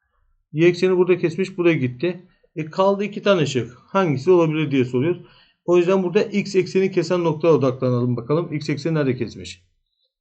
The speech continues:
İfade ne yapıyorum? Üç x kare artı on bir x eksi dördü sıfır eşitliyorum. Üç x'e x desem. Hop, şuraya artı dört desem. Şuraya da eksi bir desem. Doğru yapı yapmadığımı nasıl kontrol ediyordum?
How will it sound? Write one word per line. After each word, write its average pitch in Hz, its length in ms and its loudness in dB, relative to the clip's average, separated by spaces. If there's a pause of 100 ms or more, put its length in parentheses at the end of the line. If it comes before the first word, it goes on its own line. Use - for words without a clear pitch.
(280)
İfade 175 460 2
ne 202 40 2
yapıyorum? 180 580 0
Üç 180 400 -2
x 160 320 -4
kare 123 500 0 (280)
artı 147 360 -2
on 170 400 0
bir 127 220 0
x 165 380 -4 (540)
eksi 185 320 2
dördü 151 360 2
sıfır 185 280 0
eşitliyorum. 117 520 -2 (640)
Üç 202 240 -2
x'e 165 320 -2
x 170 360 -6
desem. 117 300 -4 (640)
Hop, 185 300 2
şuraya 165 300 0
artı 151 340 2
dört 156 220 -2
desem. 151 260 -4
Şuraya 160 220 -4
da 170 40 0
eksi 160 240 -2
bir 147 140 0
desem. 120 380 -4 (480)
Doğru 156 260 4
yapı 185 220 6
yapmadığımı 185 420 0
nasıl 202 320 -4
kontrol 165 320 -2
ediyordum? 147 480 -2